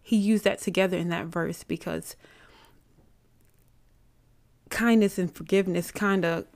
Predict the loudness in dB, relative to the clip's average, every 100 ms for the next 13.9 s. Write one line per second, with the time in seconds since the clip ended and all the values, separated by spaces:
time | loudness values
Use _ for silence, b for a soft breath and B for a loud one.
0 | -8 0 2 2 0 -2 0 -2 -2 -4
1 | -8 -14 B B B -2 0 0 0 -4
2 | -4 -4 -4 -4 -8 -14 -18 _ _ 0
3 | 0 2 2 2 0 -2 -2 -2 -4 -6
4 | -6 -2 -2 -2 -4 -4 -4 -6 -4 -4
5 | -4 -4 -6 -8 -2 0 0 0 0 0
6 | -2 -4 -8 B B B B -10 -2 0
7 | 2 2 0 -6 -2 0 0 -2 -6 -12
8 | -18 _ _ _ _ _ _ _ 0 2
9 | 2 0 2 2 2 0 -2 0 -2 -4
10 | -10 -12 -14 -16 b b b b b b
11 | 2 4 4 0 -6 -12 b b 0 2
12 | 2 0 -4 -2 -2 -4 -4 -6 -4 -2
13 | -2 -2 -4 -4 -4 -4 -4 -8